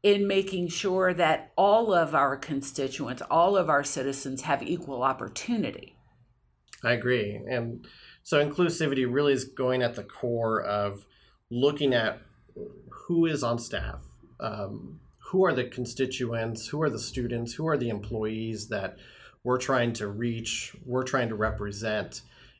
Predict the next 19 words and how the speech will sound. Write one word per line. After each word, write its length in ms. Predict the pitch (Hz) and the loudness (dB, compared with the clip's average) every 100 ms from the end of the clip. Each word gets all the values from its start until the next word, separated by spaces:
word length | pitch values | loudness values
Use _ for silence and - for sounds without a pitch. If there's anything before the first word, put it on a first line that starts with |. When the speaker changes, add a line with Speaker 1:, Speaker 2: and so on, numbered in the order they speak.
| _ | _
Speaker 2:
and 200 | 123 117 | -2 0
trying 220 | 120 147 147 | 2 2 2
to 60 | |
create 340 | 143 139 131 127 | 0 0 0 0
an 80 | 117 | -4
environment, 640 | 107 104 110 101 95 90 | -4 -2 0 0 -2 -6
an 160 | 82 113 | -6 -6
inclusive 480 | - 139 127 120 | -2 -2 -2 -4
environment 640 | 113 110 113 104 107 104 - | -6 -2 0 0 -2 -4 -6
where 480 | 113 117 110 110 - | -6 -2 0 -2 0
every 240 | 135 147 | -2 0
viewpoint 520 | 120 127 127 123 110 98 | 0 0 0 -2 -2 -4
is 240 | 113 - | -8 -6
respected, 840 | 110 - - 123 - 127 120 120 117 - - - _ | -8 -8 0 0 0 -2 0 -2 -6 -16 -20 -20 _
uh, 260 | 98 101 95 | -4 -2 -2
allowed 260 | 107 110 110 | -2 -2 -2
to 80 | 104 | -4
be 100 | 110 | -8
shared. 720 | - 127 120 117 113 113 | -4 0 2 2 0 -4